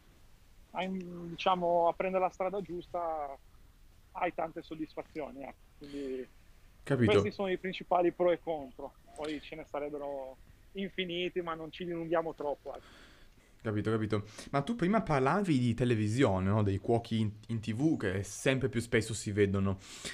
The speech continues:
Speaker 2: E a proposito di questo, ne parlavamo anche prima nel backstage. Eh, il tuo ristorante ventitré a Genova, il ristorante di cui sei lo chef, ha partecipato in passato alla trasmissione,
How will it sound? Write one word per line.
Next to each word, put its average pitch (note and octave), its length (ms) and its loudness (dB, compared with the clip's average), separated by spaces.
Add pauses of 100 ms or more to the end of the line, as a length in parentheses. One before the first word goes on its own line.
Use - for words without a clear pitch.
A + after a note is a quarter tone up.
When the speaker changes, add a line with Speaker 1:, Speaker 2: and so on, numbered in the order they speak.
Speaker 2:
E - 60 -8
a - 20 -4
proposito F#3+ 380 2
di F3+ 100 0
questo, F#3+ 320 2
ne A#2+ 100 0
parlavamo A#2 520 4
anche A#2+ 240 4
prima B2 220 4
nel A2 180 4
backstage. C3+ 880 6 (380)
Eh, B2 600 6
il B2+ 120 -2
tuo A#3 160 4
ristorante C3+ 960 6
ventitré A#2+ 540 6
a A2+ 140 4
Genova, C3+ 560 8 (140)
il F#2 100 -8
ristorante G#2 380 -2
di G2+ 80 -6
cui A#2 140 -2
sei G#2 160 -4
lo A#2 100 -2
chef, - 880 0
ha B3+ 100 6
partecipato E3+ 680 4
in A2+ 80 4
passato D3 500 2
alla A2+ 140 6
trasmissione, B2 760 2